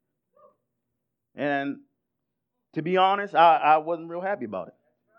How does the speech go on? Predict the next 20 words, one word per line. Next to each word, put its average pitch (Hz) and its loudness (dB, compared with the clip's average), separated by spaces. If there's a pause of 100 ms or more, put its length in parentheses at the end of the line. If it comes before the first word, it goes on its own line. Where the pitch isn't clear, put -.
(1800)
There 135 -6
was 131 -6
a 139 -4
lot 143 4
of 143 -6
confusion, 170 -14
a 120 -6
lot 117 -2
of, 107 -8
uh, 92 -18 (300)
what 131 -6
I 131 0
perceived 147 -10
to 151 -14
be 117 -14
hurt, 147 -10 (1120)
'cause 147 -6
I 131 -2
didn't 156 -2
understand. 147 -8